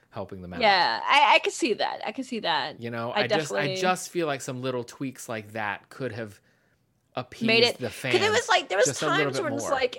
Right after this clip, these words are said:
Speaker 2: "Oh, this is a good movie." It just wasn't, "Oh my God, great." But it
Speaker 1: Right.
Speaker 2: was like, there was a moments that were, like, really good.
Speaker 1: Yeah.
Speaker 2: It's just, there were, I feel like the aliens was a little rushed. All of the, I didn't,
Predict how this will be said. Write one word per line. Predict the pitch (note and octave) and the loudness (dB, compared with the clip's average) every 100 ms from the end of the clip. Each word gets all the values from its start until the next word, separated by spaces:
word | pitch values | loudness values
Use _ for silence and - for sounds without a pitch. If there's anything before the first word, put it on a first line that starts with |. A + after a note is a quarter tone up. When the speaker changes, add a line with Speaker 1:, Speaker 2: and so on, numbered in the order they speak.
| F4 | -10
Speaker 2:
"Oh, | A4 B4 | -8 -6
this | C5+ | -6
is | B4+ | -8
a | F#4 | -4
good | C4 | -4
movie." | A#3 B3 C#4 | 0 2 2
It | B3+ | 0
just | D#4+ F4+ | -4 2
wasn't, | D4+ D4 - | 2 4 2
"Oh | - B3 | 4 4
my | D4+ | 4
God, | A3 G#3+ G#3+ G3 | 4 6 8 6
great." | - G#3+ A3+ G#3 - | 4 4 4 4 2
But | A3+ | 0
it | |
Speaker 1:
Right. | |
Speaker 2:
was | A3+ B3+ | 2 2
like, | A#3+ - - | 0 -2 0
there | |
was | C#4 C#4+ | 2 2
a | |
moments | C4 C4 F#4 F#4 B3+ | 0 0 0 0 -2
that | A3+ | 2
were, | G3+ | 4
like, | G3+ F#3 | 4 4
really | G#3+ G#3+ A#3+ C4+ C4 | -2 -8 -2 0 2
good. | G#3 G#3 A3 E3+ F3 | 0 -2 0 0 0
Speaker 1:
Yeah. | F3+ - | 0 -2
Speaker 2:
It's | - A3+ | -2 -2
just, | C#4 C#4 - | -2 -4 0
there | C4+ | 2
were, | B3+ B3+ C4 - - - | 4 2 0 -6 -16 -2
I | D4 | 0
feel | - - D#4+ | 0 0 4
like | G4+ - | 2 2
the | - | 0
aliens | C4 C4 C#4 C#4+ C#4+ C#4 C#4 - - _ _ _ _ _ _ _ _ | 2 4 2 2 2 0 -8 -10 -20 _ _ _ _ _ _ _ _
was | - C4 | -4 0
a | |
little | B3+ B3 | 4 4
rushed. | B3 B3 C#4 - - - - | 8 8 6 -2 -8 -14 2
All | A3+ A#3 A#3+ | 4 4 0
of | |
the, | A3+ - | 0 2
I | |
didn't, | B3 B3 A#3 | 4 2 0